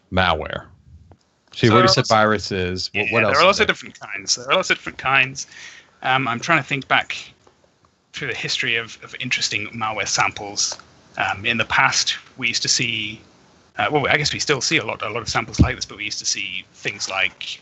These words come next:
Speaker 2: worms that would spread through emails, and I'm sure you, you remember the, uh, the, the worm-like behavior of the, uh, I'm trying to remember now.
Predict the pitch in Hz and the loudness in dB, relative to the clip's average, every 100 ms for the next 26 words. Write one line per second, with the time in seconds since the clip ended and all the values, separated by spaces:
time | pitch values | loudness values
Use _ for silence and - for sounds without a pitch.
0 | - 110 110 - - - - 92 95 - | -4 -2 -2 -4 -4 -2 -2 -4 -2 2
1 | 104 95 85 87 - - - - - - | 2 2 0 0 -4 -6 -12 -16 -16 -14
2 | - 101 - 107 98 92 82 98 101 104 | -10 -2 0 0 -2 -4 -12 -8 -6 -6
3 | 101 101 101 101 95 92 - - _ - | -8 -8 -4 0 0 0 -6 -20 _ -6
4 | 104 104 - 110 107 104 107 104 - 104 | -2 -2 -4 -8 -2 0 2 2 2 0
5 | 104 107 107 98 92 85 98 - 98 95 | 2 2 4 2 2 -2 -6 -4 0 2
6 | 92 90 - 117 95 107 104 90 90 | 2 2 -2 -2 -2 -2 -2 0 0